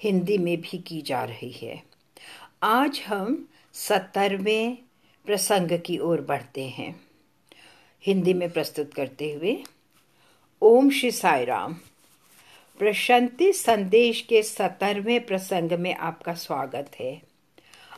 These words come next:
आज के दिवस का विषय है myth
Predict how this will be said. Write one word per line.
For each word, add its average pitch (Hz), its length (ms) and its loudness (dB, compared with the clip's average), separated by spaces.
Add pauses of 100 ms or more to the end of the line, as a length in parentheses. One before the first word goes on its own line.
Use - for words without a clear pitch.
(180)
आज 240 380 2
के 330 140 -4
दिवस 214 460 2
का 202 120 0
विषय 170 520 0
है 208 280 -4 (640)
myth 240 460 2